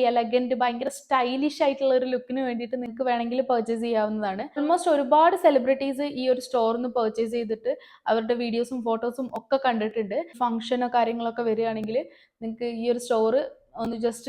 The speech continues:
ചെക്ക് ചെയ്ത് നോക്കാവുന്നതാണ്. വെബ്സൈറ്റ് വഴിയാണ് അവർ സെയിൽ ചെയ്യുന്നത്. വെബ്സൈറ്റിൽ ബുക്ക് ചെയ്തിട്ടുണ്ടെങ്കിൽ നിങ്ങൾക്ക് കൊറിയർ അയച്ചു തരുന്നതാണ്. പിന്നെന്താ, അടിപൊളിയാണ് ട്ടോ. അ, ഭയങ്കര അഫോർഡബിൾ ആണെന്ന് ഞാൻ പറയുന്നില്ല,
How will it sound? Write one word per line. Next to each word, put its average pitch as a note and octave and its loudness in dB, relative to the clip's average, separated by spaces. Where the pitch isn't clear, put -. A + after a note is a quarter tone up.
ചെക്ക് B3+ 0
ചെയ്ത് A#3+ -2
നോക്കാവുന്നതാണ്. A3 0
വെബ്സൈറ്റ് A#3+ -2
വഴിയാണ് B3 2
അവർ A#3 2
സെയിൽ A#3+ 2
ചെയ്യുന്നത്. A3 0
വെബ്സൈറ്റിൽ A3+ -4
ബുക്ക് A3+ -8
ചെയ്തിട്ടുണ്ടെങ്കിൽ A#3+ -4
നിങ്ങൾക്ക് B3 -6
കൊറിയർ A#3 0
അയച്ചു A#3 -2
തരുന്നതാണ്. G#3+ -2
പിന്നെന്താ, C4 0
അടിപൊളിയാണ് A#3+ 4
ട്ടോ. G#3+ 4
അ, - 2
ഭയങ്കര D#4+ 6
അഫോർഡബിൾ D#4+ 8
ആണെന്ന് E4+ 4
ഞാൻ B3+ 2
പറയുന്നില്ല, G#3 0